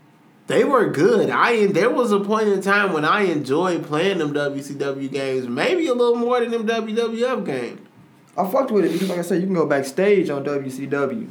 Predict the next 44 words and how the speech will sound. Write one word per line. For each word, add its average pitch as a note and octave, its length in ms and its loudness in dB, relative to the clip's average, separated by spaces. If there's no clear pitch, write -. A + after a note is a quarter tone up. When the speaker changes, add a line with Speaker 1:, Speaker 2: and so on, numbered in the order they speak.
Speaker 2:
I A#2 80 -2
don't E3+ 140 0
think D#3 140 -4
you C#3+ 80 -6
do F#3 80 4
that G3 100 2
on, C#3+ 440 0
um, B2+ 40 0
Speaker 1:
It D#3+ 80 2
was F#3+ 200 4
just G3+ 220 2
a E3+ 160 2
different F#3+ 540 2
game. F#3 480 2
You F#3+ 100 2
could G3+ 220 2
do G#3 160 2
different E3 460 2
Speaker 2:
You D3 60 2
could D3 40 -2
do D#3 120 4
Speaker 1:
shit - 60 4
Speaker 2:
different D#3+ 360 4
Speaker 1:
on F3+ 60 2
Speaker 2:
shit. F#3 200 6
Speaker 1:
W - 20 -2
C G3+ 160 -2
W. G3+ 460 0
Speaker 2:
Yeah. C#3 420 4
Speaker 1:
That G3+ 320 0
Eric G#3+ 320 -2
Bischoff, G3+ 500 -2
man, F3 280 -4
what G#3 180 -4
the G#3+ 100 -6
fuck? F#3+ 420 -8
He E3+ 120 -6
knew G3 160 -4
what G3 100 -2
he G3+ 60 -6
was G3 160 -10
doing. F#3 380 -12
Speaker 2:
He - 100 -6
did. - 460 -10